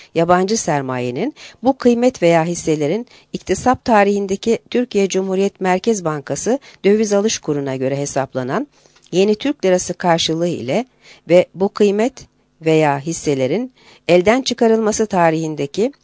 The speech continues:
aynı miktar yabancı sermayenin Türkiye Cumhuriyet Merkez Bankası döviz alış kuruna göre hesaplanan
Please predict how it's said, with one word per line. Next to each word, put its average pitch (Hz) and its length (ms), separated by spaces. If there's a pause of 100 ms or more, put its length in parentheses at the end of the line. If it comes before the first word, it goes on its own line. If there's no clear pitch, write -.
(240)
aynı 240 300
miktar 214 360
yabancı 185 500
sermayenin 139 800 (240)
Türkiye 240 400
Cumhuriyet 208 520
Merkez 190 440
Bankası 156 560
döviz 190 280
alış 180 260
kuruna 135 340
göre 131 240
hesaplanan 147 680